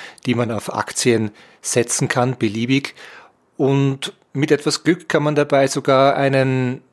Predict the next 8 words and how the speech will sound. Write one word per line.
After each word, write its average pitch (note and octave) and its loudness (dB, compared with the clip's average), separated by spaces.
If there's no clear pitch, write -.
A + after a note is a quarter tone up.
Mercedes-Benz B2 -4
gewinnen, C#3+ -2
der C#3 0
immerhin D#3 0
hundertzwanzigtausend C#3+ -2
Euro A2+ 0
wert G#2 -8
ist. - -10